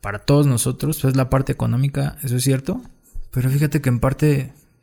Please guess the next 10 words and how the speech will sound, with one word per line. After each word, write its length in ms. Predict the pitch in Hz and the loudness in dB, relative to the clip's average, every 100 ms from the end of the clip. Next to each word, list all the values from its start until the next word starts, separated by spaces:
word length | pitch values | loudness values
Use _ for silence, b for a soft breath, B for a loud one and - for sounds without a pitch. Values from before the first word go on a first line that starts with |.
| - | -8
la, 200 | 143 127 | -6 -2
la 140 | 120 | 0
psicología, 440 | 123 127 135 160 185 | 0 2 2 2 0
cuando 140 | 160 | 0
estaba 140 | - | 0
estudiando 280 | 190 170 170 | 0 2 0
psicología, 440 | 156 135 120 147 - B B B B B B | 0 -2 -2 -4 -6 B B B B B B
nos 140 | 127 123 | 2 4
hablaban 360 | 120 127 143 | 6 6 6
de, 120 | 135 | 4